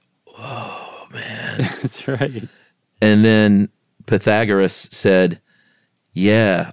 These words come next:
Speaker 1: all is number." And then they all together said, "All is number."
Speaker 2: <laughs> That's exactly how it
Speaker 1: And
Speaker 2: went.
Speaker 1: from there, things got a little weird.
Speaker 2: And
Speaker 1: And some people hear all is number and they say, "Well, that means that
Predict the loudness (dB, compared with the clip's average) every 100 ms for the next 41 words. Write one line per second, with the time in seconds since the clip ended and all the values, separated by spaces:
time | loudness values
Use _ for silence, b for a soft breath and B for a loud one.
0 | -2 2 2 2 2 2 2 4 2 0
1 | -6 -2 2 4 4 4 4 0 0 0
2 | 0 0 0 0 -2 B B B -2 0
3 | 2 2 2 2 0 2 2 4 2 0
4 | -2 -6 -4 0 0 2 2 2 0 0
5 | -2 -2 -2 -2 -2 -2 0 2 2 4
6 | 4 4 2 2 0 2 2 2 4 2
7 | 4 4 4 2 0 0 0 0 2 2
8 | 2 2 2 2 2 2 2 2 2 2
9 | 2 4 4 2 -2 B B B B 2
10 | 4 2 2 2 4 4 4 4 2 4
11 | 4 2 2 2 2